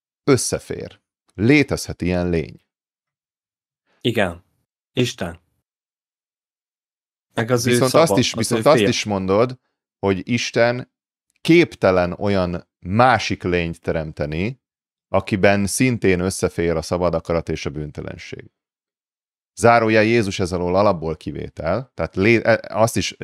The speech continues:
Speaker 1: szerintem Jézus arra példa, hogy létezhet olyan emberi lény is, akiben a szabad akarat és a bűntelenség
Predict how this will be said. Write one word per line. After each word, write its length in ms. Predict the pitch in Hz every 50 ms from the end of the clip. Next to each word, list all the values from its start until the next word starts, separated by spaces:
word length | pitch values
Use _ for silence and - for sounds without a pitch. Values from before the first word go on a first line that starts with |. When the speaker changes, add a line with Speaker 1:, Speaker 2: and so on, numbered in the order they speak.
| 95
Speaker 1:
szerintem 440 | 95 - - 120 127 117 - 104 92
Jézus 340 | 98 107 113 104 92 - -
arra 200 | 101 101 92 82
példa, 520 | - - 78 78 82 82 85 98 120 139 - _ _ _ _ _ _ _ _ _ _
hogy 140 | - 90 85
létezhet 640 | 92 120 156 160 131 - 117 101 - - - -
olyan 280 | 95 98 104 110 113 120 - _
emberi 460 | - 175 196 180 147 110 95 87 87 85
lény 320 | 78 80 78 73 73 78
is, 400 | 98 139 180 - - - - _ _ _ _ _ _ _ _ _ _ _ _ _ _ _ _ _ _ _
akiben 680 | - - - - - 208 85 82 101 101 101 98 95 -
a 100 | - 90
szabad 320 | 87 - 104 98 95 90 87
akarat 520 | 90 - - 87 82 82 82 - - _ _ _ _ _ _ _
és 200 | - 90 - -
a 60 | 85
bűntelenség 880 | 78 104 101 95 85 92 80 80 76 78 - - 78 76 76 73 -